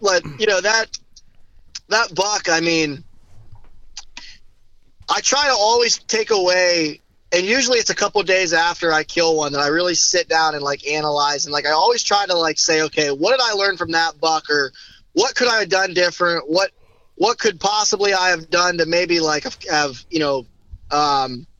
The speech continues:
altered the situation, or what did the buck teach me? And, I mean, honestly, like, that, that deer is a prime example of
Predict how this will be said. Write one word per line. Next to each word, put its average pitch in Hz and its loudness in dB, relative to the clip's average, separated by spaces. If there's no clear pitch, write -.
altered 226 2
the 202 0
situation, 190 0
or 156 0
what 185 0
did 202 0
the 185 -2
buck 180 -2
teach 185 -2
me? 185 0
And, 175 0
I 165 2
mean, 165 0
honestly, 180 0
like, 156 0
that, 220 0
that 247 0
deer 214 2
is 160 0
a 147 -4
prime 180 0
example 156 -2
of 135 -2